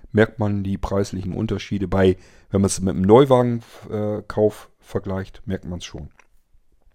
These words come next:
Und so gesehen ist der Skoda sogar teurer als der Mercedes. Ähm, wir hatten ja geguckt, der C L A wäre mit gleicher Kilometerleistung, ähm,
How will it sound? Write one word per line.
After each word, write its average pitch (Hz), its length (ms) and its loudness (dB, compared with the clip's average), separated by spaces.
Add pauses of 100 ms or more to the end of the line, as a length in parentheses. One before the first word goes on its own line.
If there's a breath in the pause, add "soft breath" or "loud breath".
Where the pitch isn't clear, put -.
(460 loud breath)
Und 113 160 2
so 139 260 6
gesehen 135 540 4
ist - 200 -2
der 156 80 4
Skoda 139 480 0
sogar 117 380 -2
teurer 113 500 2 (100)
als 92 220 -12
der 90 100 -8
Mercedes. 85 680 -12
Ähm, 90 280 -8
wir 95 80 -2
hatten 98 120 -4
ja 101 80 0
geguckt, 92 420 -2 (400 soft breath)
der 98 120 0
C - 220 0
L 107 160 6
A 143 400 0
wäre 117 380 0
mit 98 200 -4
gleicher 104 400 -2
Kilometerleistung, 147 1200 -4 (1000 soft breath)
ähm, 104 920 -2